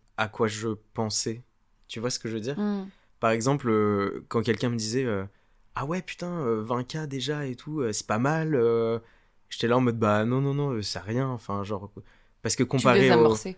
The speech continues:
Speaker 2: ouais.
Speaker 1: Ouais, parce que comparé aux gens que je suivais et à, et à là où j'aurais pu emmener le truc, euh... bah pour moi, c'était rien. Donc en fait, vraiment, pour moi, c'était juste trop cool parce que j'avais des invitations, euh, trois fois par semaine et que je recevais plein de trucs gratos, euh.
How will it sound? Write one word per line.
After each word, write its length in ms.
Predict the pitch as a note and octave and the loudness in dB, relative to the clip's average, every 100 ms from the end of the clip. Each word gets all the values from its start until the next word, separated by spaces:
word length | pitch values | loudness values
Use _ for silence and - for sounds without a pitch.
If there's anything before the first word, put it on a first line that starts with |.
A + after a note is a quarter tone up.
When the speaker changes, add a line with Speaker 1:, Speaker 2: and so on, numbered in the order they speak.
| - | -10
Speaker 2:
ouais. 140 | F3+ E3+ | -10 -4
Speaker 1:
Ouais, 280 | A#2+ D3+ F3+ | 6 8 8
parce 160 | C3 - | 4 0
que 80 | |
comparé 460 | A2 A#2 A#2 A2 A2+ | 0 2 4 6 6
aux 140 | A2 | 6
gens 200 | G#2+ A#2+ | 2 0
que 340 | A#2+ - G#2+ G#2 | 0 0 0 0
je 80 | - | 0
suivais 640 | - B2+ B2 A2+ C3 C3+ C3 A2 | -2 -2 -4 0 2 2 2 4
et 80 | G#2 | 2
à, 400 | G2+ G2 G2 G2+ - _ _ - | 2 0 -2 -8 -16 _ _ -2
et 140 | G#2+ | 2
à 100 | G#2 | 2
là 140 | G#2+ A2+ | 2 2
où 80 | |
j'aurais 240 | A2 G#2+ G#2 | 0 0 0
pu 140 | - | 0
emmener 340 | A2 G#2 G#2 G2+ | 0 0 0 0
le 100 | G2+ | -2
truc, 440 | - D3 C#3+ - | -2 -4 -4 -4
euh... 840 | F#2+ F#2 F2+ F#2 - - - - - | -2 0 0 -4 -10 -10 -10 -8 -8
bah 160 | - D#2 | -6 -6
pour 180 | F2 | -4
moi, 120 | G2+ A2+ | 0 0
c'était 180 | - F2 | -2 -2
rien. 280 | G#2 C3+ C3 - - _ _ _ _ | -2 -2 -4 -18 -20 _ _ _ _
Donc 140 | - C3 | -6 -2
en 40 | |
fait, 100 | A#2 | 0
vraiment, 260 | A#2+ A2 C3 | 2 2 4
pour 200 | A2 G#2+ | 2 4
moi, 120 | B2 | 2
c'était 180 | - G#2+ | 2 -2
juste 200 | A2+ A2+ | -4 -8
trop 200 | - G#2+ | -4 -4
cool 240 | - C#3+ | -2 -4
parce 180 | C#3+ A2 | -2 -4
que 80 | A2 | -2
j'avais 220 | G2+ G2 | -2 -2
des 160 | G2 G2+ | -2 -2
invitations, 680 | G2 G2 G#2 G2 A#2 A#2 G#2 | -4 -2 -4 -2 -4 -2 0
euh, 360 | G2 G2 G2 | 0 0 -2
trois 240 | F#2+ - G#2+ | -4 -4 -2
fois 160 | A2 | -2
par 180 | G2 G2 | -2 -4
semaine 320 | - B2 B2+ | -2 -2 0
et 180 | A2+ G#2 | 0 -2
que 440 | - G2+ G2+ G2+ G2+ | -4 -4 -2 0 -2
je 100 | G2 | -4
recevais 340 | G2 - F#2+ | -8 -6 -6
plein 140 | - G2 | -4 -6
de 40 | |
trucs 200 | - A2+ | -4 -8
gratos, 560 | G2+ F#2+ - A2+ B2+ - | -4 -4 -4 -6 -4 -4
euh. 160 | G2 | -4